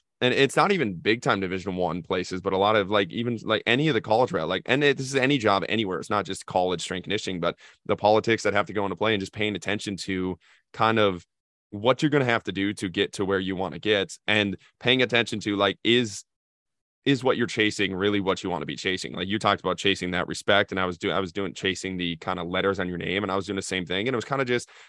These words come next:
this pipeline dream that I, that I envisioned in my head of, like, I want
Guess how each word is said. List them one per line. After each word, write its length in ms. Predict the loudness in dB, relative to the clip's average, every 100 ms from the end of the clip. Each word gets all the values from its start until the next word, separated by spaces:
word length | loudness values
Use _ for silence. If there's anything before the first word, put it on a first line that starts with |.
| -8
this 140 | -6
pipeline 460 | 2 4 6 4 4
dream 300 | 0 0 0
that 120 | 0
I, 200 | 0 0
that 200 | 0 0
I 120 | 0
envisioned 420 | 0 -2 -2 -2
in 80 | -2
my 160 | -2 0
head 240 | 2 2
of, 160 | 0 -2
like, 180 | -4 -6 _ _ 0
I 80 | 2
want 300 | 4 2